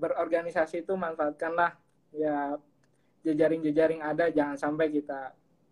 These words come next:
kita inilah, jangan sampai kita hanya pada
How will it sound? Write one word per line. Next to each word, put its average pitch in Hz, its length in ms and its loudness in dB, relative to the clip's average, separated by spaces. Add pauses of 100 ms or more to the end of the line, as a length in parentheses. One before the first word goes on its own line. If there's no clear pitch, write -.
(680)
kita 143 320 0
inilah, 170 560 6
jangan 147 240 2
sampai 151 320 2
kita 139 640 0 (1300)
hanya 147 320 2
pada 143 720 4